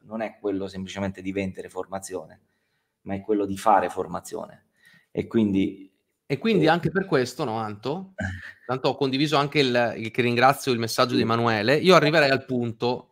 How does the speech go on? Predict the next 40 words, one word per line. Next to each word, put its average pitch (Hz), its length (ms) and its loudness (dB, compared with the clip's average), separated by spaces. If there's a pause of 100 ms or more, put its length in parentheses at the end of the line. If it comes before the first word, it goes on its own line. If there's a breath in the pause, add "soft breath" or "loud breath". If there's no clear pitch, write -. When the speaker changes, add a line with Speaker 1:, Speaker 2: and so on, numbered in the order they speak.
(140)
Speaker 2:
finale. 127 400 -2
Speaker 1:
Sì, 165 80 12
io 196 180 12
ho - 40 10
preparato 160 440 10
una 165 100 12
slide, 107 480 10
se 101 120 2
vuoi. 95 380 2 (200)
Speaker 2:
Dai, 180 280 6
condividela, 190 580 0
Anto, 113 320 -6
Speaker 1:
Eh, - 20 0
Speaker 2:
condividela, 131 480 -2
Speaker 1:
così - 20 4
la 113 60 6
Speaker 2:
perché 147 260 6
in 196 60 4
effetti 175 400 4
è 170 40 6
cambiato 156 380 6
qualcosa 131 460 6
e - 20 2
l'abbiamo 165 320 2
fatto 131 720 0
in 117 100 -8
questi 123 500 -4
Speaker 1:
Esatto. 104 180 4
Speaker 2:
ultimi, 131 500 -6 (140)
questo 160 260 4
ultimo 185 320 6
mese, 135 400 4
io 131 160 4
e 127 40 4
Anto 131 360 0
abbiamo 123 260 -4
riflettuto 120 520 -8
su - 120 -16
questa 120 320 -2
cosa, 127 480 2